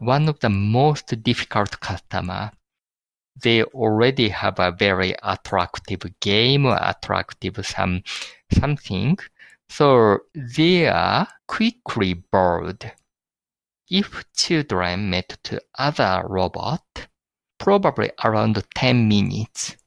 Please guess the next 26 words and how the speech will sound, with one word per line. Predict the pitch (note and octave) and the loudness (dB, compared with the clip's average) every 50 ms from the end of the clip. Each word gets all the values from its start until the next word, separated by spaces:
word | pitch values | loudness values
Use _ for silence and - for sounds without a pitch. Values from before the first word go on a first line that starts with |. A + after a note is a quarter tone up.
| _ _ _ _ | _ _ _ _
they | - C3 G#2 G2 | -4 -2 -2 -2
can | - - G#2 G2 | -2 -4 -8 -8
play | - - G2 F#2+ F#2 F#2+ | -8 -6 -4 -4 -4 -4
with, | F#2+ G#2+ B2 C#3 D3 - - - - - _ _ _ _ _ _ _ _ _ _ _ _ _ _ _ _ _ | -4 -6 -6 -8 -8 -2 -2 -2 -2 -2 _ _ _ _ _ _ _ _ _ _ _ _ _ _ _ _ _
but | C#3 B2 - - A2 | -6 -6 -4 -2 0
not | A2 A2 A2+ - - - | 2 2 2 0 0 -2
more | G#2 G2 F2+ F2+ | 0 0 0 -2
than | F#2 F2+ F2+ - | -4 -6 -10 -8
ten | - - G#2 G2+ G#2 | -6 -6 -4 -4 -2
minutes. | A2 A2+ B2 C3 C3+ - - - - - - - _ _ _ _ _ _ _ _ _ _ _ _ _ - - _ _ _ - | -2 -2 -2 -2 -4 -4 -4 -6 -6 -6 -6 -10 _ _ _ _ _ _ _ _ _ _ _ _ _ -20 -20 _ _ _ -2
But | F3 - - | -2 -2 -2
for | - - - F#3 | -4 -4 -4 0
the | - D#3 B2+ | 0 0 0
robot, | G#2+ G2+ G2+ G#2 B2 D3+ E3 - - F#2 F#2+ B2 C#3 - _ _ - - - - _ _ _ _ _ - _ _ _ _ _ - - _ _ _ _ - | 0 0 0 0 2 2 0 0 0 -2 -2 -4 -6 -8 _ _ -16 -16 -16 -16 _ _ _ _ _ -20 _ _ _ _ _ -20 -20 _ _ _ _ -8
they | A#2 G#2+ - A#2 A2+ A2 | -6 0 2 4 4 4
never | G#2 G#2 G#2+ A#2+ C3+ C3 B2+ B2 B2 A#2+ A#2 A2+ - - | 4 4 4 4 2 2 2 2 2 2 0 -2 -6 -4
bored | _ G#2+ F#2+ F#2+ F#2 F#2 - - | _ 0 0 0 -2 -4 -6 -10
to | - - - A#2 | -14 -8 -8 -8
the | - - G2 G2 | -6 -6 -8 -8
robot. | G2 G2 G2 - A2 A2+ B2 - _ _ - - - _ _ _ _ _ _ _ _ | -6 -8 -8 -6 -8 -8 -8 -10 _ _ -16 -16 -16 _ _ _ _ _ _ _ _
Uh, | - E3+ - - | -4 -2 -2 0
le-, | F#3 G#3+ - - | 0 0 0 2
let's | A3+ A3+ A3 - | 2 0 4 4
say | - - C#3 B2 G#2+ G2+ - - | 4 4 4 2 0 0 2 2
not | C#3 D#3 E3+ - - | 2 2 4 2 2
everybody. | A#2 G#2 F#2 G2+ F#2 - F#2 F2 F2 F2+ F2+ G2+ - _ | 0 2 0 -2 -4 -4 -4 -6 -4 -6 -8 -10 -10 _